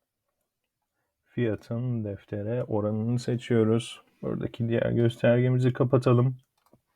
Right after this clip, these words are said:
Arkadaşlar piyasa bölü piyasa değeri bölü defter değeri verisi bizim için, e, kıymetli verilerden bir tanesi. Hissenin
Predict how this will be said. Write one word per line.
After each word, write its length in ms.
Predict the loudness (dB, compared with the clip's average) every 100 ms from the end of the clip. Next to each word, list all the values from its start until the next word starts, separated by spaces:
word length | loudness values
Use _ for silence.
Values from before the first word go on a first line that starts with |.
| _ _ -4
Arkadaşlar 640 | 2 2 6 4 4 -2 2
piyasa 400 | 6 8 6 4
bölü 300 | 4 4 2 -6 -20 -20 _
piyasa 520 | 6 6 6 2 4
değeri 640 | 8 10 8 6 2 2
bölü 280 | 2 4 6
defter 520 | 4 2 6 6 6
değeri 400 | 4 2 0 -2 -4 -16 -20 _
verisi 580 | -2 -2 -6 0 0 0 -4 _ _ -6
bizim 260 | -4 -2
için, 340 | -6 -4 -4 -4 -6 _ _ _ -20 _ _ _ -20 -20 _ _ _ _ _ _ _ _ _ _ _ _
e, 80 | -6 -4 -4 -4 -4 -4 -8
kıymetli 640 | -2 2 2 2 4 6
verilerden 680 | 8 8 8 6 6 4 4
bir 80 | 2
tanesi. 400 | 4 2 0 -8
Hissenin 640 | -4 -4 -4 -4 -2 -2